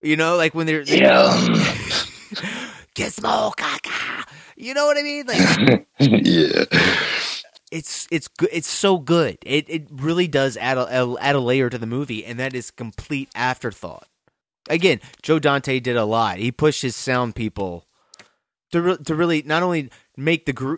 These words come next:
Speaker 1: gremlins audible, but to add those Looney Tunes sound effects in. And
Speaker 2: And, and another thing, the music in this film, I feel, is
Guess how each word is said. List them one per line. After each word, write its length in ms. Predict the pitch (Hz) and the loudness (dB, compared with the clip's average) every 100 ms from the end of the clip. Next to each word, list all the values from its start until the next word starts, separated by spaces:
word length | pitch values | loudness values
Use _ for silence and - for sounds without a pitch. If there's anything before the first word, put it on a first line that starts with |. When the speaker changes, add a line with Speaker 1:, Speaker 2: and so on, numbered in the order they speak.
| - | -6
Speaker 1:
gremlins 480 | 120 156 160 160 139 | 0 2 2 0 4
audible, 580 | 135 131 127 127 127 - 110 - | 4 2 0 -2 -2 -4 -12 -6
but 140 | 117 | -2
to 100 | - | -2
add 180 | 110 127 | -2 0
those 200 | 131 107 | 0 0
Looney 280 | 131 139 131 | 0 0 -2
Tunes 480 | - 131 131 120 | -2 -2 -2 -4
sound 300 | - 131 120 | -4 -4 -4
effects 400 | 117 123 113 - | -4 -4 -4 -6
in. 280 | 117 113 113 | -6 -4 -6
And 200 | 107 92 - _ _ _ _ - | -8 -10 -14 _ _ _ _ 0
Speaker 2:
And, 220 | - - | 2 2
and 260 | - 101 - - | 0 0 -2 0
another 300 | 104 123 123 | 2 6 6
thing, 440 | 104 82 76 71 - | 6 4 2 -2 -2
the 80 | 73 | 0
music 480 | 78 110 139 - - | 6 8 6 4 0
in 100 | 69 | 0
this 160 | 64 | 0
film, 320 | - 50 50 50 _ _ - - _ _ _ _ | -2 -2 -2 -6 _ _ -20 -20 _ _ _ _
I 180 | 73 55 | 2 2
feel, 540 | - - 69 65 67 - _ - _ _ _ | 2 4 6 6 4 0 _ -20 _ _ _
is 560 | 69 76 65 64 - - | 2 4 4 2 -2 -8